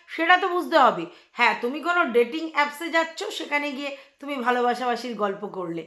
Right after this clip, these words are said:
তাই তো? তাছাড়া তুমি, আহ, একটা, উম, বিজনেস করবার জায়গায়, যেখানে তোমার প্রফেশনটাই হচ্ছে তোমার বিজনেস এবং তোমার মুখের ভাষা, সেখানে তুমি ধান্দাবাজি করবে না,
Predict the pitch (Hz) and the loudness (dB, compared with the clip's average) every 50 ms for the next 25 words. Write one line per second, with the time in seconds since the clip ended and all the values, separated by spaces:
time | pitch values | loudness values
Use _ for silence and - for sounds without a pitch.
0 | - _ _ - 262 285 220 240 190 - - - - - - _ _ _ 311 294 | -14 _ _ -2 -2 -2 -2 -4 -6 -6 -12 -18 -20 -20 -20 _ _ _ 2 2
1 | 302 302 339 349 320 277 254 277 277 - 302 294 311 311 311 311 - _ _ _ | 2 4 4 4 6 6 4 2 -2 -6 -8 -8 -8 -8 -10 -12 -16 _ _ _
2 | _ _ 269 240 233 226 220 196 196 202 - - 262 262 247 226 214 190 165 156 | _ _ 0 2 2 2 2 0 -2 -6 -2 2 4 4 4 4 2 -2 -6 -10
3 | 143 - - _ _ - 160 160 160 160 156 156 151 147 143 139 _ _ _ _ | -12 -16 -20 _ _ -20 -20 -18 -18 -18 -18 -20 -20 -20 -20 -20 _ _ _ _
4 | _ _ _ _ _ _ _ 170 170 233 247 226 240 349 370 359 370 - 320 320 | _ _ _ _ _ _ _ -8 -6 -4 -4 -2 0 0 0 0 2 4 4 4
5 | 311 330 330 285 220 240 269 254 220 220 214 208 208 226 226 254 269 269 - 294 | 6 4 2 0 2 0 0 0 0 -2 -4 -4 -4 -4 -4 -4 -6 -6 -6 0
6 | 196 302 302 294 - - - _ _ _ - - 240 233 277 294 285 302 320 320 | 0 0 0 0 -6 -16 -20 _ _ _ -4 -4 -2 -2 -2 -2 0 2 2 2
7 | 320 320 339 339 339 330 302 311 - - - 302 294 277 277 - - _ _ _ | 2 2 2 2 2 2 0 -2 -4 -6 -6 -4 -4 -4 -6 -8 -16 _ _ _
8 | _ _ - 277 277 294 269 240 269 294 262 254 269 262 233 233 262 269 269 262 | _ _ -8 -2 -2 -2 -2 0 -2 -2 -4 -2 -2 -4 -4 -2 -4 -4 -4 -4
9 | 294 285 285 269 269 269 254 269 277 254 220 233 240 233 240 202 196 - 240 233 | -2 -2 -2 -2 -2 -4 -4 -6 -6 -4 -4 -4 -4 -4 -4 -6 -6 -6 -6 -6
10 | 262 277 294 285 294 - 294 294 302 285 269 254 - - - - _ _ - 214 | -6 -6 -6 -8 -10 -10 -6 -4 -4 -4 -4 -6 -8 -16 -20 -20 _ _ -6 0
11 | 208 226 247 269 269 277 277 277 - 277 294 - - 277 269 262 262 269 262 254 | 2 2 2 4 2 4 4 4 2 2 -2 -4 -2 0 0 2 2 2 2 4
12 | 254 247 247 233 240 - | 2 2 2 0 -2 -10